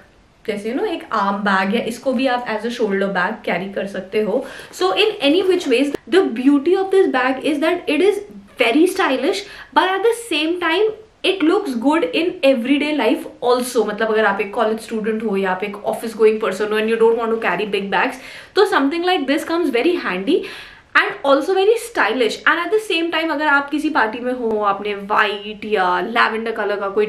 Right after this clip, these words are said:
ड्रेस या कॉर्ड सेट पहना हुआ है, if you carry it with just this thing, it's actually going to look very, very graceful। और इसमें भी स्पेस की कमी नहीं है। Of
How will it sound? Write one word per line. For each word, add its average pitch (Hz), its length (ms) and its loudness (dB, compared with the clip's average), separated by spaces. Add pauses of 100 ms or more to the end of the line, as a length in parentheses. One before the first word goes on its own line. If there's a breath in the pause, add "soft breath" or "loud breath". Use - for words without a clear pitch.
ड्रेस 196 280 0
या 208 60 0 (120)
कॉर्ड 196 160 0
सेट 220 240 -4
पहना 180 200 -4
हुआ 180 180 -2
है, - 140 -4 (480 loud breath)
if 285 140 2
you 427 100 8 (140)
carry 285 320 -2 (140)
it - 120 -14 (140)
with 311 220 -4
just 262 340 0
this 403 180 0 (200)
thing, 277 220 4 (1400)
it's - 200 0 (180)
actually 262 340 -2
going 247 180 0
to 262 80 -2
look 233 160 0 (160)
very, 220 240 2
very 214 180 2 (120)
graceful। 262 500 0 (320 loud breath)
और 359 260 4
इसमें 320 400 -2
भी 359 200 6
स्पेस 277 480 -6
की 330 180 2
कमी 285 200 2
नहीं 262 280 4
है। 190 200 -2
Of 233 220 -2